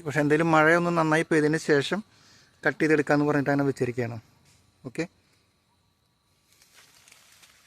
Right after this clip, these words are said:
ഒക്കെ വരാം. കണ്ടോ, ഇത് നമ്മൾ മുന്നേ ലെയർ ചെയ്തപ്പോൾ അതിൻ്റെ മീത്തെ കട്ടഴിച്ചു. കണ്ടോ, ഫുൾ വേര് വന്നിരിക്കുകയാണ്. ഇതിപ്പോൾ ഒരു നാല് മാസം ആയി ഉണ്ടാവും. കണ്ടോ, നിറയെ വേര് വന്നു. ഇത് വേണമെങ്കിൽ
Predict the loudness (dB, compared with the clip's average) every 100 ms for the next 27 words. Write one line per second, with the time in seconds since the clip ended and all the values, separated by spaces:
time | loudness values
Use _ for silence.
0 | _ _ _ _ _ -10 -4 -4 -4 -8
1 | -14 _ _ _ _ _ _ _ _ _
2 | _ _ _ _ _ _ _ _ -6 -2
3 | 0 2 2 2 0 2 2 2 2 2
4 | 2 2 2 4 4 4 2 0 -2 -2
5 | 0 0 0 -2 -6 -8 _ _ _ _
6 | _ _ -6 -6 -6 -4 0 2 4 4
7 | 4 4 2 0 -2 -2 -2 -2 -2 0
8 | 2 2 2 0 -2 -6 -10 -4 0 0
9 | -2 -8 -20 -20 -20 _ _ _ _ _
10 | _ _ _ -10 -8 -4 -2 0 2 2
11 | 2 0 0 4 4 4 2 2